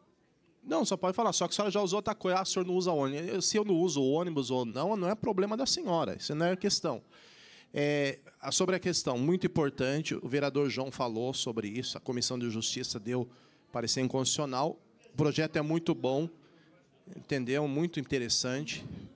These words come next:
Só pra pontuar uma coisa importante, é, Vossa Excelência citou algumas cidades. É só ir na lesp, não precisa ir nem muito longe. Vai na, na Assembleia Legislativa,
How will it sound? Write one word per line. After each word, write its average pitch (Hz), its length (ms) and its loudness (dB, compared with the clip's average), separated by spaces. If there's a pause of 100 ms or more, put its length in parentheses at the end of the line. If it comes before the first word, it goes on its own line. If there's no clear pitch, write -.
(640)
Só - 280 0
pra 196 120 0
pontuar 165 380 2
uma 156 140 0
coisa 151 240 0
importante, 135 760 -4 (100)
é, 110 300 -2
Vossa 139 220 0
Excelência 151 340 0
citou 147 140 -2
algumas 143 300 0
cidades. - 600 -4 (1040)
É 170 80 0
só 247 160 0
ir 254 40 0
na 254 120 0
lesp, 185 360 0
não 127 100 -2
precisa 185 180 0
ir 180 40 0
nem 190 100 0
muito 202 240 0
longe. 135 360 2
Vai 147 160 0
na, 180 160 0
na 110 120 -4
Assembleia 123 400 -2
Legislativa, 107 760 -2